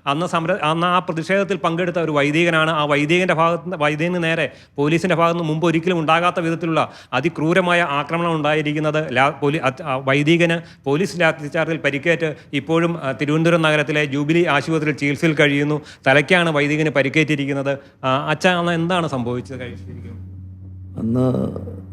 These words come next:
Speaker 2: ഒൻപതേ കാലോട് കൂടിയാണ് ഞങ്ങൾ, ആ, ഒരു വിഴിഞ്ഞം സ്റ്റേഷൻ്റെ പരിസരത്തെത്തുന്നത്. ഇത് തന്നെ അവിടെ പോലീസിൻ്റെ വലിയ സന്നാഹമാണ് അവിടെ. അപ്പോൾ ഞങ്ങൾ ഇറങ്ങിയ സമയത്ത് ഞങ്ങൾക്ക് മുമ്പോട്ട് പോകാൻ പറ്റുന്നില്ല.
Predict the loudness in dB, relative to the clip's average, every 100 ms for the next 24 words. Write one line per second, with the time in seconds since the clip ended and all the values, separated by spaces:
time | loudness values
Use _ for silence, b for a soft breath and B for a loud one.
0 | -16 -14 -14 -12 -10 -4 -2 2 6 6
1 | 6 6 6 4 2 0 0 0 0 -4
2 | -8 -4 -2 0 2 2 0 -4 B B
3 | B B -16 -14 -6 -2 0 2 2 4
4 | 4 6 4 0 2 2 4 2 4 2
5 | 0 0 2 0 0 -2 -2 -4 -6 -10
6 | -14 -16 -16 -14 -12 -6 -2 0 2 4
7 | 6 6 6 4 0 0 2 2 2 2
8 | 4 6 4 2 0 0 0 0 -2 -4
9 | -6 -10 -14 -16 -16 -14 -14 -14 -6 2
10 | 6 8 8 6 2 2 2 2 2 2
11 | 2 2 4 6 6 4 4 2 0 0
12 | 0